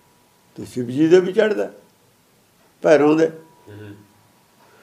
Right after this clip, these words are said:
Speaker 1: ਭੈਰੋਂ ਦੇ ਚੜ੍ਹਾਉਣ ਲੱਗੇ, ਹੁਣ ਸਿੱਧੇ ਸ਼ਿਵ ਜੀ ਦੇ ਨਹੀਂ ਚੜ੍ਹਾਉਂਦੇ।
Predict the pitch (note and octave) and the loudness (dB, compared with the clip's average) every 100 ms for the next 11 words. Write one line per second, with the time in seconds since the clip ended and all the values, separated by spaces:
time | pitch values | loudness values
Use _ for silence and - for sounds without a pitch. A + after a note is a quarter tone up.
0 | _ - _ _ - C#3+ C3 C#3+ D3+ D3 | _ -20 _ _ 0 2 2 2 2 2
1 | D3+ C3+ B2 B2+ D3 D#3+ B2+ D3 E3+ D3+ | 2 2 2 0 2 2 2 0 0 0
2 | C#3 B2+ B2+ A#2+ A2+ A2 B2 C#3+ C3+ A2 | -2 -4 -2 0 -2 -2 -4 -2 -2 -4
3 | G2 | -8